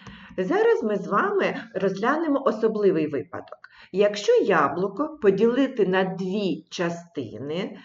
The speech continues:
то ми одержимо з вами дві половинки яблука. І якщо ми їх з'їмо, це буде означати, що ми з'їли одне ціле яблуко. З іншої сторони, ми одержали дріб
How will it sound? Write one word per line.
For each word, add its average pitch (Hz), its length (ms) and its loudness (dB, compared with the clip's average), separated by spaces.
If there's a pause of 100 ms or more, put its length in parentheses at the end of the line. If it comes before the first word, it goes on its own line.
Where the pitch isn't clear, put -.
(140)
то 247 160 2
ми 466 180 2
одержимо 240 880 4 (160)
з 175 160 -8
вами 208 600 2
дві 196 280 0
половинки 170 760 0
яблука. 175 680 -4 (240)
І 220 140 0
якщо 226 460 6
ми 196 140 2
їх 180 400 2
з'їмо, 196 800 -2 (280)
це 175 120 -4
буде 165 280 -2
означати, 151 680 -4
що 226 200 -2
ми 160 180 -4
з'їли 147 640 0
одне 180 840 0
ціле 226 320 -2
яблуко. 240 640 -4 (380)
З 180 100 -4
іншої 175 480 2
сторони, 294 580 0 (260)
ми 226 420 4
одержали 185 800 6
дріб 180 440 0